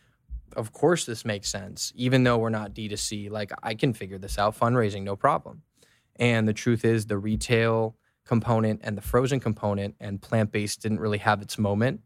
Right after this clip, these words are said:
yet. This was before Oatly went public and Beyond and Impossible were as well known as they are now. And people were just like, "I don't get it. Plant-based frozen pops just doesn't make sense." So all those people said no.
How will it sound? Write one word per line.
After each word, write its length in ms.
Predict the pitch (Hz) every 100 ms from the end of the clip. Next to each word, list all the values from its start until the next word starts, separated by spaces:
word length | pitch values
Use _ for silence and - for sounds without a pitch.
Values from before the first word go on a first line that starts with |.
| _
yet. 340 | - 123 139 -
This 180 | 104 104
was 120 | 104
before 480 | 107 104 - 107 104
Oatly 360 | - 113 - 113
went 180 | 117 -
public 500 | - 127 117 104 104
and 160 | 104
Beyond 340 | 101 110 107 107
and 100 | 107
Impossible 580 | 101 117 113 - 117 107
were 160 | 107
as 320 | 104 101 - - _ _ _
well 220 | 107 104
known 240 | 101 110 110
as 140 | 104
they 160 | 104 107
are 180 | 101
now. 400 | 104 123 110 - - _ _ -
And 160 | 107
people 260 | 98 110 107
were 100 | 107
just 180 | 104 -
like, 80 | 104
"I 80 |
don't 240 | 101 101 90
get 160 | 101
it. 100 | 98
Plant-based 460 | - 107 95 104 98
frozen 320 | - 101 101
pops 380 | 92 98 98 -
just 220 | - 104
doesn't 200 | 104 98
make 160 | 90 -
sense." 400 | - 104 - - _ - - _
So 580 | - - 127 117 113 110 - _ _ _
all 160 | 123 123
those 160 | 123
people 240 | - 127 113
said 260 | - 117
no. 400 | 160 185 135 123